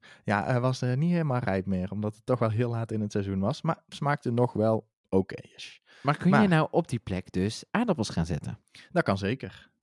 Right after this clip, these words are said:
Speaker 1: Maakt, eh, helemaal niks uit. Dus wij proberen ook zoveel mogelijk alle wortels gewoon in de bodem te laten. Want als die wortels vergaan,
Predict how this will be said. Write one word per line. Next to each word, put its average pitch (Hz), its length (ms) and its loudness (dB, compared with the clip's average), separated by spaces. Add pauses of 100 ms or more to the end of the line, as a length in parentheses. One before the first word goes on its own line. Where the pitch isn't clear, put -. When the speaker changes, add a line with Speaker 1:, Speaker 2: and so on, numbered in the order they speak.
(120)
Speaker 1:
Maakt, 98 320 -2
eh, 98 160 -2 (100)
helemaal 156 240 0
niks 113 200 -4
uit. 120 280 -6
Dus 107 260 -4 (120)
wij 104 180 -2
proberen 101 340 -4
ook 117 180 -2
zoveel 110 360 0
mogelijk 107 340 0
alle 104 200 0
wortels 113 380 -2
gewoon 98 160 -2
in 123 140 -2
de 98 60 0
bodem 127 300 0
te 123 100 -6
laten. 120 440 -4 (480)
Want 101 260 0
als 107 140 -4
die 101 120 -4
wortels 101 340 -4
vergaan, 104 460 -2